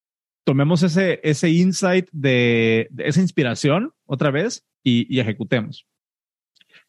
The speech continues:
Y la última, la última parte que me gustaría compartirles en ese sentido es esta idea de, justo ahorita me, me vino a la mente, eh, para, para cerrar la pregunta, ¿cómo, eh, cómo identificar si estoy en un mejor lugar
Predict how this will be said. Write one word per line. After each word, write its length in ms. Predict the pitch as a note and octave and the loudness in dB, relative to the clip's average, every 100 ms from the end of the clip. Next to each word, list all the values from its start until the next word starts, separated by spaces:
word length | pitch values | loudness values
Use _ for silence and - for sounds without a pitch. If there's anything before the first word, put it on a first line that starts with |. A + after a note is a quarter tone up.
| - | -2
Y 260 | D#3+ D#3+ | 2 2
la 140 | D#3+ D#3 | 2 2
última, 500 | F3+ A3 A3 G3 D3 | 0 0 -2 -2 0
la 100 | D3+ | 0
última 300 | D#3+ G3 D#3+ | 0 -2 0
parte 240 | D#3+ F3 | -2 -2
que 80 | F3 | -2
me 80 | C#3+ | 0
gustaría 340 | C3 B2+ B2+ | 0 -2 -2
compartirles 560 | F3 D3+ B2 C#3+ D3 D#3 | 0 0 2 2 0 2
en 80 | C#3+ | 2
ese 140 | C#3+ | 2
sentido 480 | D3+ B2+ C3+ C#3 C3+ | 0 2 0 2 0
es 100 | B2 | 0
esta 220 | C3+ C#3 | -2 -2
idea 280 | B2+ C3 C3+ | 0 0 2
de, 340 | B2 G#2+ - _ _ | 0 0 -4 _ _
justo 220 | - A#2+ C#3 | -6 -2 0
ahorita 200 | A#2+ C3 | 0 0
me, 200 | A#2+ A2+ | 0 0
me 120 | A2+ | 0
vino 180 | A2 B2 | 2 2
a 40 | |
la 80 | B2 | 2
mente, 380 | C3+ A#2+ F2 F2+ _ _ _ _ _ _ _ | 2 0 -4 -14 _ _ _ _ _ _ _
eh, 480 | C#3 B2 A#2+ A#2 A2 | 0 2 2 2 0
para, 240 | - A#2 - | 0 -2 -4
para 180 | - A#2 | -4 -4
cerrar 300 | A2+ A2+ A#2+ | 0 0 0
la 100 | D3 | -2
pregunta, 560 | C#3 A#2 B2 B2+ D#3 - _ _ _ _ _ _ | -2 -2 -2 -2 -4 -6 _ _ _ _ _ _
¿cómo, 760 | F3 E3+ F#3+ F#3+ F3+ E3 - _ _ - - | 0 0 0 2 0 -2 -6 _ _ -20 -4
eh, 640 | C#3+ B2 A#2+ A#2 A#2 - | 0 0 2 2 0 -2
cómo 200 | - D#3 | -2 0
identificar 500 | F#3 E3 C3+ B2 C#3+ | 2 0 -2 0 0
si 60 | C#3+ | 0
estoy 180 | D3+ D3+ | 0 0
en 60 | |
un 120 | D#3 D3+ | 2 2
mejor 280 | C#3+ C#3 | 2 0
lugar 460 | C#3+ B2 B2 C3 - | 0 2 2 0 -4